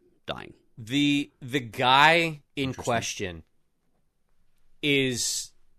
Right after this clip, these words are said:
Speaker 2: probably, um,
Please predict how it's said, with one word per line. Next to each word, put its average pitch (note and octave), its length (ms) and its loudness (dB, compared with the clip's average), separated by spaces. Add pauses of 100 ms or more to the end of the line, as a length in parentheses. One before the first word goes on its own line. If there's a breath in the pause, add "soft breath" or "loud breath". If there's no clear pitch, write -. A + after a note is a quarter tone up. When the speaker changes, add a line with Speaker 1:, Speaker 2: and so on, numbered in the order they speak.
(240)
Speaker 2:
probably, C3 1120 0 (760)
um, G#2 680 0